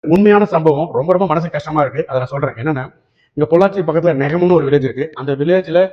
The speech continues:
ஒரு எம் ஏ படிச்ச ஒரு பிரைவேட் ஸ்கூல் டீச்சருக்கு ஒரு செர்விக்கல் கேன்சர் ஸ்டேஜ் ஒன்ல வருது.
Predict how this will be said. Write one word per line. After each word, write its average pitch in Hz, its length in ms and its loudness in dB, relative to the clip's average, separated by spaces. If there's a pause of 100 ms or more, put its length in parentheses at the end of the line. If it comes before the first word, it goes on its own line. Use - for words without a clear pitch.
(100)
ஒரு 139 220 -4
எம் 156 260 -4
ஏ 202 80 2
படிச்ச 170 500 -6
ஒரு 139 220 -12
பிரைவேட் 185 340 2
ஸ்கூல் 151 280 -4
டீச்சருக்கு 175 460 -2 (300)
ஒரு 143 240 2
செர்விக்கல் 175 460 2
கேன்சர் 175 380 -4
ஸ்டேஜ் 170 340 2
ஒன்ல 160 280 4
வருது. - 260 -8